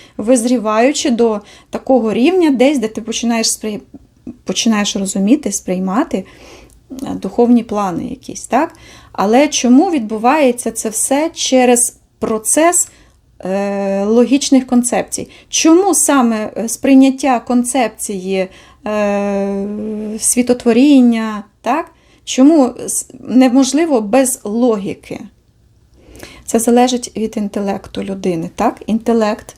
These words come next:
зараз має дуже велике значення.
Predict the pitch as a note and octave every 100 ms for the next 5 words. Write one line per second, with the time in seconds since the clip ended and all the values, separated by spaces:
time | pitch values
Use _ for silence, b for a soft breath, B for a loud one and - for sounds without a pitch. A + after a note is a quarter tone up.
0 | - G3+ G#3 F#3+ G3 - - _ _ _
1 | _ A#3 A#3+ A3 F#3 G#3 G#3 G#3+ G#3+ F#3+
2 | G#3+ G#3+ F3+ F3+ G3+ G#3 F#3 D#3+ - -